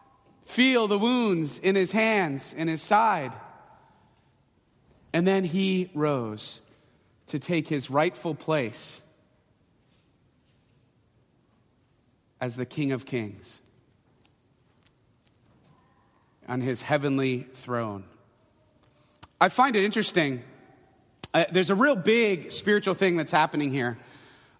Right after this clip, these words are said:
Um, there's a parallel going on between Satan and Jesus. So if you,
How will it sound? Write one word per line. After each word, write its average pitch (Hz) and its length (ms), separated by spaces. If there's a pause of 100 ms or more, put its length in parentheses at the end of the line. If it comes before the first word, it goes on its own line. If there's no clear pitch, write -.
Um, 165 300 (260)
there's 214 240
a 214 80
parallel 254 640
going 196 260
on 202 240
between 190 640 (220)
Satan 196 800
and 170 240
Jesus. 143 500
So 208 300 (640)
if 190 100
you, 220 120